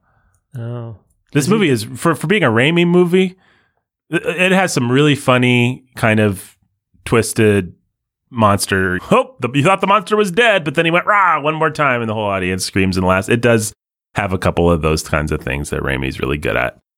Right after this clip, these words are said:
Speaker 2: But in terms of, like, the characters being charming or funny, it's just really somber and takes itself pretty seriously. And
Speaker 1: But do we get the,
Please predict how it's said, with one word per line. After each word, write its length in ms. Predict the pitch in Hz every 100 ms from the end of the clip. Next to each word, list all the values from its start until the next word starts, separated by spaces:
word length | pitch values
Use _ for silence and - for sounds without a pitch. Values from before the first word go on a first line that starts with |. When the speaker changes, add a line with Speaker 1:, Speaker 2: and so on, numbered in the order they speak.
| _ -
Speaker 2:
But 320 | 104 113 95
in 160 | 110 101
terms 280 | 120 117 98
of, 100 | 92
like, 160 | 90
the 60 | -
characters 640 | - 90 98 110 101 98
being 300 | - 95 95
charming 460 | - 78 90 101 98
or 80 | 78
funny, 560 | - 80 92 104 104
it's 240 | - 87 -
just 240 | 98 -
really 240 | - 90 87
somber 580 | - 65 85 87 82 67
and 160 | 64
takes 220 | - 76 -
itself 340 | - 76 82
pretty 200 | - 82
seriously. 760 | 82 - 69 73 - 80 80 78
And 260 | 65 65 - _ _ _ _ -
Speaker 1:
But 180 | 165 -
do 120 | 165
we 100 | 175
get 440 | 139 214 - - - - _ _ _ -
the, 440 | 135 143 139 151